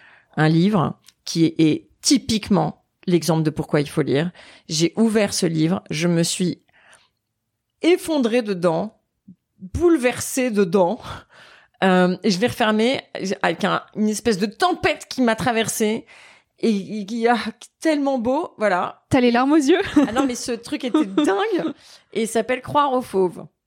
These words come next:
Speaker 2: Ok,
Speaker 1: Euh,
Speaker 2: je
Speaker 1: de
Speaker 2: note.
Speaker 1: Nastasia Martin,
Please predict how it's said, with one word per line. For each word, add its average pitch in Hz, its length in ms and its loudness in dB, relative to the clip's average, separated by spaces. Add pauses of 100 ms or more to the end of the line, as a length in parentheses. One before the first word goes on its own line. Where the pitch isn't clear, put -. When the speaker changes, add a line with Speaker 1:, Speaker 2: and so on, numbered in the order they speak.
(140)
Speaker 2:
Ok, 254 280 2
Speaker 1:
Euh, 240 140 6 (580)
Speaker 2:
je 196 140 4
Speaker 1:
de 233 40 4
Speaker 2:
note. 202 200 2
Speaker 1:
Nastasia 247 500 -4
Martin, 214 600 -4